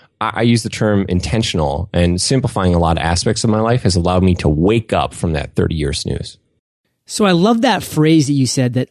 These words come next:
Speaker 2: all of your colleagues and friends, they thought that you had all the trappings of success.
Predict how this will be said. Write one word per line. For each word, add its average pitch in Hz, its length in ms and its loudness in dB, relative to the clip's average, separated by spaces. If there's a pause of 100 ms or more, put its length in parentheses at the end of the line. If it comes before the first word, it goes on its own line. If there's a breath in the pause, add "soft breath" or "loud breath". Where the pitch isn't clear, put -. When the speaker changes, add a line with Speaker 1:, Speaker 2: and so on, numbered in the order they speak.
Speaker 2:
all 165 160 2
of 170 80 2
your 165 140 4
colleagues 135 720 2
and 131 160 -2
friends, 131 440 0
they 143 100 2
thought 185 260 0
that - 80 -6
you 170 140 4
had 147 280 2 (140)
all 151 240 2
the 143 160 4
trappings 120 1040 -4 (260)
of 143 160 2
success. - 680 -4